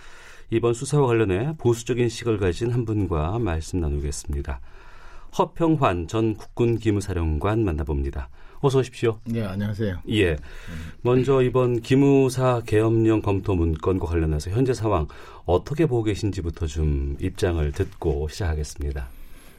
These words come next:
Speaker 2: 네, 뭐 느닷없이 이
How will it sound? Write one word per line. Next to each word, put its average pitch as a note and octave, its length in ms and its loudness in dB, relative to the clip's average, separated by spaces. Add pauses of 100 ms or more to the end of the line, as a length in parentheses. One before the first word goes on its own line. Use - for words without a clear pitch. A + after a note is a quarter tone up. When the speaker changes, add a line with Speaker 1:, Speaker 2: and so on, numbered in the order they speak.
(180)
Speaker 2:
네, A2 300 0
뭐 F#2+ 500 -2 (1000)
느닷없이 A2 1120 2 (380)
이 E2+ 300 -6